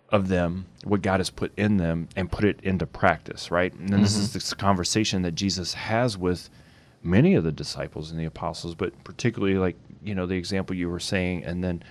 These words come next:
Speaker 1: with Peter is like, "Let, let's, let's get this out of you
Speaker 2: Mm-hmm.
Speaker 1: so that you know what it is and you can live it." You know, "Do you love me?" He says it three times. "Do you love me? Do you love me? Why? Feed my sheep." Like, h-, okay, what? How? You know,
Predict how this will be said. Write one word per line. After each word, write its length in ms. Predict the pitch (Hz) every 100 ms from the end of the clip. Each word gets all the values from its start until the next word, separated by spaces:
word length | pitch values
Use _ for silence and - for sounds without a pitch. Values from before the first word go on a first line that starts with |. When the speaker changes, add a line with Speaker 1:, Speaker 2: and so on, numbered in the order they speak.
| - -
Speaker 1:
with 140 | -
Peter 260 | - 175 107
is 100 | 87
like, 240 | 87 - -
"Let, 220 | 98 113 104
let's, 240 | 110 - - -
let's 180 | 107 -
get 220 | - 104
this 160 | 104 -
out 220 | 85 90
of 100 | 92
you 260 | 90 110 135 -
Speaker 2:
Mm-hmm. 300 | 117 107 107 131 -
Speaker 1:
so 140 | - 98
that 100 | 92
you 420 | 95 101 101 92 - - -
know 160 | 95 95
what 100 | 87
it 140 | 82
is 360 | 92 147 139 -
and 100 | 85
you 80 | 90
can 200 | 87 87
live 160 | - 87
it." 120 | - - - - _ -
You 120 | 92
know, 60 |
"Do 140 | 82 98
you 160 | 95
love 200 | 95 90
me?" 160 | 107 107
He 120 | 104
says 240 | 101 92 85
it 100 | -
three 180 | 87 82
times. 320 | 104 82 -
"Do 80 | 69
you 80 | 76
love 160 | 87
me? 240 | 95 95 - - _
Do 80 | -
you 60 | 85
love 160 | 107 113
me? 100 | 87
Why? 400 | 101 117 71 - -
Feed 240 | - 110 98
my 140 | 87
sheep." 420 | 82 - 107 -
Like, 200 | 85 82
h-, 120 | - - 80
okay, 280 | - 92
what? 420 | 82 85 95 123 123 - _
How? 420 | - 107 80 85 87 -
You 120 | 92
know, 220 | 85 90